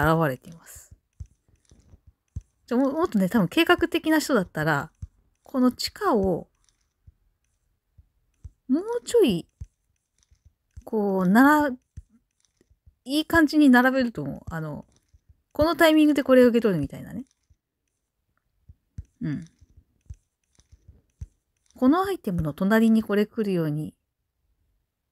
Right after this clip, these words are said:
ちょっと待ってよ。ない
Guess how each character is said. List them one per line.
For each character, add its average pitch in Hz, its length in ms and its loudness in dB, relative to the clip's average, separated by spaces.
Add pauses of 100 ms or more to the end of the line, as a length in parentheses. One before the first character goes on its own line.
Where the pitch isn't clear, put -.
(1400)
ち - 40 -20
ょ - 0 -
っ - 60 -20
と - 60 -16
待 147 100 -20
っ - 20 -20
て - 120 -20
よ。 - 40 -20 (1800)
な 190 200 2
い 175 200 0